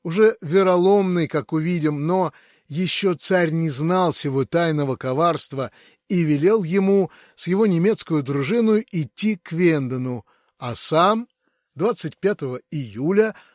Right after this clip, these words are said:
вступил в Южную Ливонию, к изумлению поляков, которые там господствовали, считая себя в мире с Россией. Таким образом, началась война Иоаннова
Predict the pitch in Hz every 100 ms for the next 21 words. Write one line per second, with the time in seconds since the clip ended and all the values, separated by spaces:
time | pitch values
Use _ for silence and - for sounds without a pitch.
0 | _ - 156 - 240 185 147 214 190 220
1 | 220 214 196 165 147 131 120 120 - _
2 | _ - 147 175 185 208 170 139 131 123
3 | 117 165 214 220 214 - _ _ _ 120
4 | 208 240 214 - 170 202 190 185 - 170
5 | 156 - 160 160 160 - - - - 143
6 | 156 233 208 170 160 156 107 123 160 220
7 | 220 - _ - 143 123 - 214 240 175
8 | 104 90 _ _ _ _ _ _ - 165
9 | 165 208 208 233 208 202 196 185 147 _
10 | _ 104 107 156 196 214 165 131 127 127
11 | 170 190 - 120 151 180 170 156